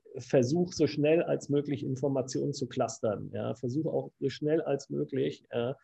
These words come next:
am Ende, wie das beim maschinellen Lernen ist, so ist das hier auch nichts anderes, ja, gewisse Wegpunkte für dich abzufedern, wo du genau weißt, nein, da möchte ich nicht hin, das funktioniert nicht.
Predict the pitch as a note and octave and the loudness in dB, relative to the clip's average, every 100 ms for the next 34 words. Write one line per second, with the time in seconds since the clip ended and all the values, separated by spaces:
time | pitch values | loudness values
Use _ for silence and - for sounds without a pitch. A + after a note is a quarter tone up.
0 | - - - - C3 C3+ D3 D3 D#3 D3+ | -20 -20 -12 -2 0 2 4 8 8 6
1 | - C3 C3 C3 B2+ C#3 D#3 D#3+ D#3+ C3+ | -4 -6 -6 -4 -2 0 2 2 2 0
2 | C#3 C3+ C3+ C#3 - C#3 C#3 C#3 C3 C3 | 0 -2 -2 -2 -2 0 0 2 4 4
3 | D#3 D3+ A#2 D3 - - B2+ - - C#3 | 4 0 2 2 2 -2 -2 -2 -2 -4
4 | - D#3 C3+ B2 C3 - C3 D#3 C3 B2+ | 0 2 2 -2 -4 -4 -2 2 2 2
5 | C#3+ - B2 B2+ C#3 - C3 D#3 - C#3 | 0 -4 -2 0 -2 -2 0 0 4 2
6 | B2 C#3 E3 - D#3 D3 D3+ - C#3+ C3+ | 4 4 4 4 2 2 -2 -2 -4 -2
7 | D3 - - C3 B2 - - - - B2+ | -6 -6 2 4 2 -2 -6 -6 -2 -2
8 | - C3+ C3 C#3 C3+ C3+ C3 C3 C3 C3+ | 2 2 4 4 4 2 2 2 4 4
9 | C3+ C3 C#3+ C3+ C3+ C3 D#3 D3+ C#3 C3 | 2 -2 0 0 -2 -6 -6 -2 -2 -2
10 | D3+ C#3 C#3+ C#3+ D#3+ C3+ D3 | -4 -2 0 0 0 0 -2